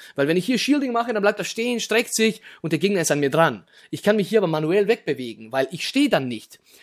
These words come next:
Mit L eins bewegt ihr euch ja, ja, kurze Steps macht ihr, das heißt, das ist nur noch zusätzlich ein Bonus. Ihr steht nicht nur und bewegt euch herum, sondern ihr geht, ja. Das ist das, mit, mit Shielding könnt ihr nicht gehen, ja, dann steht ihr nur. Und da bin ich wieder vorbei, seht ihr, nutze ich die Möglichkeit, passe da vorne wieder,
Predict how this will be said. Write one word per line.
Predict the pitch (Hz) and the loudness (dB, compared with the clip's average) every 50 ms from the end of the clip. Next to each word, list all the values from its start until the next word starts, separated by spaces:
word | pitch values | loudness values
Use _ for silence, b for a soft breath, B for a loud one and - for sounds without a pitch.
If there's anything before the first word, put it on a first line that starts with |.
| b b | b b
Mit | 160 147 175 | -8 -2 0
L | 180 175 | 4 4
eins | 185 214 254 233 - - - | 4 4 4 2 -2 -2 -2
bewegt | 170 151 196 269 320 320 - - | -2 0 2 0 0 -2 -2 -2
ihr | 165 143 127 | 0 0 0
euch | 117 117 - | -2 -6 -10
ja, | - 104 87 85 - - | -12 -12 -12 -14 -6 -2
ja, | 127 139 165 175 160 - _ _ | 2 2 2 2 0 -4 _ _
kurze | - 262 285 277 - 190 | -2 -2 -2 0 0 -4
Steps | - - - 277 - - - - | -2 0 0 0 0 0 -4 -6
macht | 160 131 123 - - | -6 -6 -6 -4 -6
ihr, | 131 123 | -6 -4
das | 127 - | -2 0
heißt, | 175 175 170 170 - | 0 0 0 0 -2
das | 180 170 | -4 -4
ist | 208 196 - - | -2 -6 -8 -4
nur | 180 185 208 214 | 0 0 0 2
noch | 214 220 226 220 - | 2 0 -2 -2 -2
zusätzlich | - 294 294 262 233 - - 170 151 156 | -4 -4 0 0 0 0 0 0 0 0
ein | 143 135 | -2 0
Bonus. | 139 139 139 123 113 110 - - B B B B B B | -2 -2 -2 -2 -4 -8 -8 -10 B B B B B B
Ihr | - 160 | -6 -6
steht | - - - 240 247 285 277 - | -6 -4 -4 -2 -2 -2 -2 -2
nicht | 175 160 - | -8 -6 0
nur | 160 165 165 | 2 2 2
und | 160 | 2
bewegt | 160 147 135 143 139 139 143 | 0 -2 -4 -4 -4 -4 -6
euch | 135 - | -6 -4
herum, | 131 131 175 214 | -4 -4 -4 -4
sondern | 185 185 165 - _ | -4 -6 -6 -6 _
ihr | 160 151 139 | -8 -8 -8
geht, | 120 117 120 175 214 202 127 110 - - - _ _ _ _ _ _ _ _ _ _ | -8 -6 -4 -4 -2 -2 -4 -6 -10 -18 -20 _ _ _ _ _ _ _ _ _ _
ja. | 123 123 127 143 165 160 - _ _ _ _ _ _ _ | 0 2 2 2 2 0 -6 _ _ _ _ _ _ _
Das | _ 131 127 - | _ -6 -2 -2
ist | 202 185 - | -2 2 2
das, | 175 151 - - 147 151 | 0 0 0 -6 -12 -8
mit, | 151 151 151 147 - | -6 -6 -6 -6 -8
mit | 151 151 147 - | -8 -8 -8 -8
Shielding | - - 131 135 185 220 | -6 -4 -2 -2 -2 0
könnt | - 220 202 - | 0 -2 -2 0
ihr | 214 | -2
nicht | 220 - - | -4 -2 0
gehen, | 262 254 196 139 110 95 - _ _ _ _ _ | 0 0 0 -2 -4 -10 -16 _ _ _ _ _
ja, | - 123 | -6 -4
dann | 127 143 | -4 -4
steht | 143 - 269 226 - | -4 -4 -6 -4 -4
ihr | 147 | -6
nur. | 123 123 110 104 _ _ _ _ _ _ _ _ _ _ _ | -6 -8 -12 -16 _ _ _ _ _ _ _ _ _ _ _
Und | - 147 143 | -10 -2 0
da | 196 214 | 0 0
bin | 226 220 | 0 0
ich | 180 156 | 0 2
wieder | 254 262 | 2 2
vorbei, | 220 - 165 131 165 202 247 247 | 4 4 4 6 6 6 6 4
seht | 190 226 - | 0 2 2
ihr, | 233 196 | 2 4
nutze | 220 277 269 - | 4 2 0 -2
ich | 202 | -2
die | - 190 | -2 -2
Möglichkeit, | 220 254 233 208 - 196 - | -2 -2 -4 0 -2 -2 0
passe | - 226 226 - 196 | 0 -2 0 0 -2
da | 156 | -2
vorne | - - 247 262 220 | 2 2 2 4 6
wieder, | 202 285 277 214 214 233 - - | 6 8 8 8 8 8 4 -4